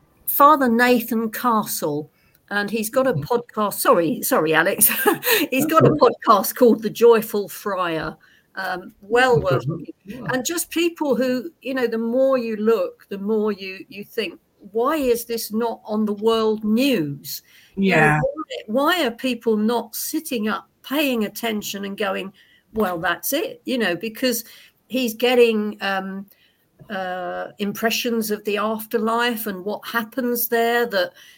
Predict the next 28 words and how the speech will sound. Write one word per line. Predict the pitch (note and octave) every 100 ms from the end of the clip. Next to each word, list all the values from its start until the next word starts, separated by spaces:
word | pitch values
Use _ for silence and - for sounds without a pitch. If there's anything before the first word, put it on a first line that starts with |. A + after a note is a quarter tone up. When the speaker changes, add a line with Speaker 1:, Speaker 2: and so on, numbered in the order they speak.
| _
Speaker 1:
you | A3
know, | G3+
you're | G3 F3+
taken | F3+ - A#3+ A3+ G3
care | E3+ - A#3 A3+ A3+
of, | A#3 A#3 G#3+
your | E3+
guardian | D3+ G3+ G3+ F#3 F#3 F#3
angel | G3 G#3+ A3 G#3+ G#3+ G3+ G3 _ -
pulls | - D4+ D4+ -
you | B3 A3
out | G3+ G#3 -
of | G#3+
your | F#3+
body | D3+ F#3+ F#3+ G#3+ G#3+
at | F3 G#3
the | F#3 _
crucial | - B3 G#3+ G#3 F#3
moment | G3 A3+ F3+ D#3+ E3+ -
if | F#3+ -
you're | G3
in | G3
a | F3
smash, | - G#3+ G3+ F3 F3 -
so | G3+
you | F#3 F3
don't | G3+ G3 -
suffer, | - F#3+ F3+ F3 E3+